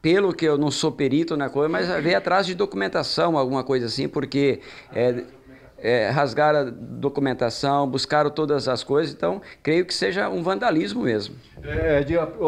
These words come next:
Speaker 2: a direção do clube deve pedir à polícia providências enérgicas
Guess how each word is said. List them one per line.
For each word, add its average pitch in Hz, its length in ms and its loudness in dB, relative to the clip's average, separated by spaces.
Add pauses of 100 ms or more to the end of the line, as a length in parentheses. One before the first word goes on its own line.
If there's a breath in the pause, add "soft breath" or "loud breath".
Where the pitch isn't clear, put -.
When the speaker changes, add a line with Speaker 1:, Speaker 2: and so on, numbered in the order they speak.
(220)
Speaker 2:
a 147 40 2
direção 156 680 -2
do 147 140 -4
clube 151 440 0
deve 160 420 -2
pedir 156 540 -2
à 185 60 0
polícia 165 640 -2
providências 180 840 -2
enérgicas 165 920 0